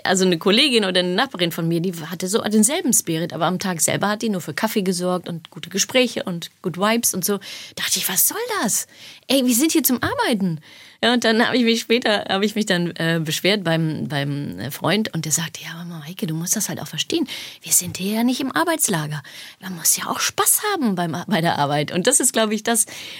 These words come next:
was die, äh, Skandinavier allgemein verbindet. Sie haben Spaß und sie dürfen auch Spaß haben und sie bekommen alles, damit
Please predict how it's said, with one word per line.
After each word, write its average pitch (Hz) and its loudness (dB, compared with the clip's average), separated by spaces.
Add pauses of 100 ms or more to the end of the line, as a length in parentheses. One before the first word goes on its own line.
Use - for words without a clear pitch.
was 202 2
die, 196 2
äh, 185 2
Skandinavier 170 2
allgemein 151 0
verbindet. 185 0 (320)
Sie 185 0
haben 175 2
Spaß - 0
und 170 -4
sie 170 0
dürfen 262 2
auch 208 -2
Spaß 202 0
haben 185 -2 (360)
und 180 2
sie 156 0
bekommen 233 -2 (120)
alles, 233 4
damit 208 2